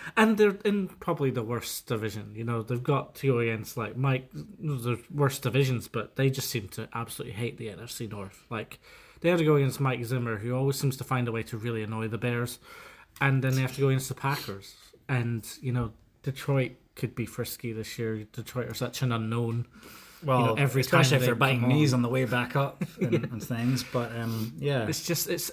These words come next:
Speaker 1: it's a very brutal division, like, a lot of, like, physical play and bad weather and all this stuff, and,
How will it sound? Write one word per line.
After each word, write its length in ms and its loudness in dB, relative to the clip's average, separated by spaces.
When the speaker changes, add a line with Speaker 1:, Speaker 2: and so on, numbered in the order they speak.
Speaker 1:
it's 300 -4
a 40 4
very 720 0
brutal 540 -2
division, 560 -4
like, 240 -10
a 40 -10
lot 220 -8
of, 240 -10
like, 240 -10
physical 540 -8
play 640 -6
and 260 -10
bad 320 -4
weather 580 -6
and 300 -12
all 180 -8
this 120 -10
stuff, 360 -8
and, 260 -10